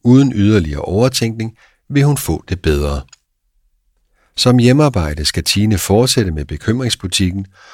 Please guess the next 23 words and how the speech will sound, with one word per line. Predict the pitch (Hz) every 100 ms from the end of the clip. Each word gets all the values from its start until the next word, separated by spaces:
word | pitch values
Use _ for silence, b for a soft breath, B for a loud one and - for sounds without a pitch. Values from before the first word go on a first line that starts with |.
| B
og | - 87
lydfilen | 101 127 127 120 92 90 87
med | 90
opmærksomhedstræning, | - 76 80 92 123 101 92 - 92 92 90 b b
jeg | 113
gav | - 101
hende | 87 78
med | 98
hjem | 98 90 -
efter | 92 - 98
session | - 95 107 -
et. | 80 - - _ _ _ _ _ _ _ _ _ -
Derudover | 165 139 107 - 76 80 82 b b b
skal | - 101
hun | 95
også | 110 120
træne | - 90 95 117 -
opmærksomhed | 76 78 92 123 110 92 -
ved | 90
at | 87
være | 80 76
bevidst | - 76 101 110 -
om | 98 98